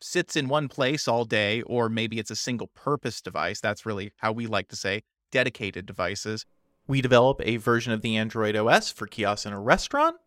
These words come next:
a kiosk in an airport, a handheld device for retail management for an employee at a big box store, things like that. The kind of devices that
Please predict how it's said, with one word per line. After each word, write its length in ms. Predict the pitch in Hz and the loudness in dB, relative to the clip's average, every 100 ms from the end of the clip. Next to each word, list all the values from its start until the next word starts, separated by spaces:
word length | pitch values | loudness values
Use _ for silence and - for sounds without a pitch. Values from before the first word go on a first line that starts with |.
| _ _ _ _ | _ _ _ _
a 180 | - 107 | -2 -2
kiosk 500 | 104 101 92 101 - | -2 -4 -2 -2 -2
in 100 | 127 | -2
an 140 | 139 139 | 0 0
airport, 680 | 180 175 _ 117 90 - - _ _ _ _ _ 113 | 0 -2 _ -4 -4 -6 -14 _ _ _ _ _ -6
a 100 | 117 | -4
handheld 480 | 117 151 151 151 | 0 0 2 0
device 340 | 131 123 120 123 | 0 0 0 0
for 160 | - | -6
retail 680 | 117 110 123 - 120 98 101 - | -8 -8 -12 -6 -4 -4 -6 -10
management 580 | 110 98 101 - 101 98 | -4 -4 -4 -8 -10 -6
for 140 | 107 | -6
an 60 | 107 | -6
employee 680 | 107 - 123 117 117 117 | -8 -8 -4 -2 -4 -6
at 60 | 107 | -8
a 40 | |
big 320 | 107 110 107 | -4 -4 -4
box 340 | - 95 98 - | -2 -4 -4 -14
store, 360 | - - - - _ - | -14 -12 -12 -16 _ -4
things 240 | 226 254 | 0 2
like 280 | 202 180 - | 2 0 0
that. 360 | 127 113 78 - _ _ - | -2 -2 -4 -10 _ _ -6
The 80 | |
kind 220 | 151 240 214 | 0 0 0
of 60 | |
devices 420 | 170 156 151 143 | 2 2 2 -2
that 180 | 127 117 | -2 -2